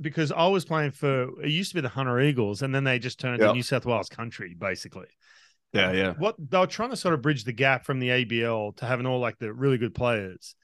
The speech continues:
Speaker 1: and to hopefully at some point, I guess, kick it back off. But you had some good teams. So anyway, there I am. I'm, like, sixteen, seventeen, and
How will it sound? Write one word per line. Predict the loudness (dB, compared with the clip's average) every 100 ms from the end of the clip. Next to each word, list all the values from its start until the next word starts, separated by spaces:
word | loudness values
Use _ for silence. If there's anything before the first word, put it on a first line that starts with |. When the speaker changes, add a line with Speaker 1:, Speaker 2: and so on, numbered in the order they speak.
| _ _ _
Speaker 1:
and | -2 0 0 0
to | 2 0 -4 -2
hopefully | 4 4 4 -2 -2
at | -2
some | -4 -4
point, | -4 -6
I | -2
guess, | -2 -2
kick | -2 -6 -6
it |
back | -6 -6 -6
off. | -8 -10 _ -20 -20 _
But | 2
you | 2
had | 2
some | 0
good | 0 2
teams. | 2 4
So | 4
anyway, | 4 4 4
there | 6
I | 6 4
am. | 0
I'm, | -2
like, | -2 -2
sixteen, | -4 -2 0 0
seventeen, | 2 2 2 -2 -4 -4 -6 -10 -18 -20 -20 -4
and | 0 0 0